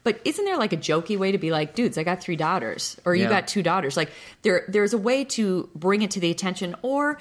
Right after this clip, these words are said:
Speaker 2: Without making this
Speaker 1: making,
Speaker 2: big,
Speaker 1: yeah,
Speaker 2: uh, on
Speaker 1: like,
Speaker 2: a soapbox,
Speaker 1: stand.
Speaker 2: right,
Speaker 1: 'Cause
Speaker 2: stand.
Speaker 1: I don't do that either, Todd.
Speaker 2: Mm-hmm.
Speaker 1: You know, I mean, I'm with my friends sometimes and they are disparaging to men.
Speaker 2: Mm-hmm.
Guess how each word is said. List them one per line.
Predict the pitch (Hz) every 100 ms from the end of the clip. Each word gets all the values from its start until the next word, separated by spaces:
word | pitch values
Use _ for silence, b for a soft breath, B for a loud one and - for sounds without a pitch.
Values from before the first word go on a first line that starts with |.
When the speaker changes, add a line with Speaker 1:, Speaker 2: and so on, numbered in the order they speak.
| -
Speaker 2:
Without | 117 127 117 113 110 -
making | 98 101 104 101 208 214 -
this | 220 208
Speaker 1:
making, | 202
Speaker 2:
big, | 220 - 190 -
Speaker 1:
yeah, | 370 330 190 135
Speaker 2:
uh, |
on | 107
Speaker 1:
like, | 175
Speaker 2:
a |
soapbox, | - 202 196 170 90 85 85 -
Speaker 1:
stand. | - 87
Speaker 2:
right, | 82 76
Speaker 1:
'Cause | - 349
Speaker 2:
stand. | 370
Speaker 1:
I | 381
don't | 320
do | 175 165
that | 147 139
either, | 147 127
Todd. | - 196 -
Speaker 2:
Mm-hmm. | 175 175
Speaker 1:
You | 226
know, | 190 185 180 -
I | - 180
mean, | 175
I'm | 196 240
with | 196 190
my | 165 156
friends | 156 156 151
sometimes | 165 165 160 160
and | 165
they | 160
are | 160
disparaging | 156 156 147 156 156 156
to | 151
men. | 147 175 101 127
Speaker 2:
Mm-hmm. | 85